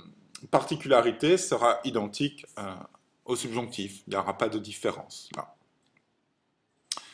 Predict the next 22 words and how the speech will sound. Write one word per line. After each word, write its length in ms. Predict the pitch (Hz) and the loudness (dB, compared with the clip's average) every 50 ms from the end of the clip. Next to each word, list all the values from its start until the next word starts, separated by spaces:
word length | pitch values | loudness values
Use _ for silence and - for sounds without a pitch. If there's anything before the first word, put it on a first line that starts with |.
| - - - - _ _ _ _ _ _ - _ _ _ | -20 -20 -20 -20 _ _ _ _ _ _ -20 _ _ _
À 120 | 123 123 127 | 6 6 6
vous 160 | 131 160 160 | 6 6 4
de 100 | 147 135 | 4 4
trouver 400 | - - - 135 120 131 131 131 | 2 0 -4 0 6 6 8 8
les 180 | 123 117 117 | 8 8 8
radicaux 580 | 110 139 135 131 131 127 - - - 127 135 143 | 8 8 6 6 6 2 -4 4 8 8 8 8
des 140 | 127 123 117 | 8 6 6
verbes 300 | 110 131 127 123 117 117 | 8 6 4 4 4 0
suivants. 560 | - - - - 120 104 101 98 90 87 - - - - _ _ _ _ _ _ _ | -6 -8 -6 -6 -6 -2 0 -2 -2 -2 -6 -16 -20 -20 _ _ _ _ _ _ _
Ce 160 | _ - 131 120 | _ -2 -2 0
sont 180 | - 135 120 | 0 -2 -4
tous 240 | - - 170 175 156 | 0 2 2 2 4
des 120 | 147 147 | 2 4
verbes 220 | 127 139 135 127 127 | 6 6 4 4 2
du 80 | - | -2
troisième 360 | - - 139 135 131 143 143 127 | -4 0 2 2 2 2 0 0
groupe. 360 | - 143 170 196 180 196 - - _ _ _ _ _ _ - - - - - _ | 6 8 8 8 8 2 -6 -16 _ _ _ _ _ _ -20 -20 -20 -20 -20 _
Ils 200 | - 123 117 117 | -4 -2 0 0
ont 80 | 131 123 | 0 -2
tous 240 | 127 165 151 - - | -2 -2 -2 0 2
un 80 | 127 | 0
radical, 840 | 127 127 131 127 131 135 127 - - 139 127 127 127 123 113 - | 4 4 4 4 4 0 -6 2 6 8 10 10 8 8 4 0